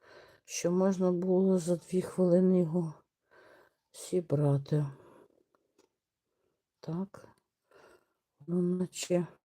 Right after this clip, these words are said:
Наче і тут, але тут якась ялинка.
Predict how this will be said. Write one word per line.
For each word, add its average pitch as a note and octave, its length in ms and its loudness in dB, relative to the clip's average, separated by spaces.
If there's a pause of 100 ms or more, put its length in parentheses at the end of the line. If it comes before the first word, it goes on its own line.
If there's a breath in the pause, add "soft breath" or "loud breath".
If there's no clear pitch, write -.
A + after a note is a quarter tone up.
(1800 soft breath)
Наче F3+ 560 -2
і E3+ 60 -4
тут, A#3+ 420 4
але E3 220 4
тут - 280 -4
якась - 560 -4
ялинка. F#3 800 2